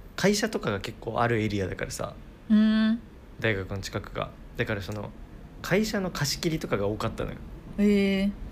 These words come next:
Speaker 1: うそれが大変、なんか。なんかね、飲み放題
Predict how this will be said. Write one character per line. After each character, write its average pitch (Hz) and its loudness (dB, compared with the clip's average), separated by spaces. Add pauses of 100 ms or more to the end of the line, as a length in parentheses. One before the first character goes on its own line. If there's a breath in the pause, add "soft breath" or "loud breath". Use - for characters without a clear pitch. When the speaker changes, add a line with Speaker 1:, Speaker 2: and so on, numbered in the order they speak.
(520)
Speaker 1:
う - -6
そ - -4
れ 131 0
が 143 2
大 139 0
変、 120 0
な 113 -2
ん 107 -4
か。 - -4 (1800)
な 139 0
ん - -4
か 135 4
ね、 117 0
飲 127 2
み 175 4
放 196 4
題 180 4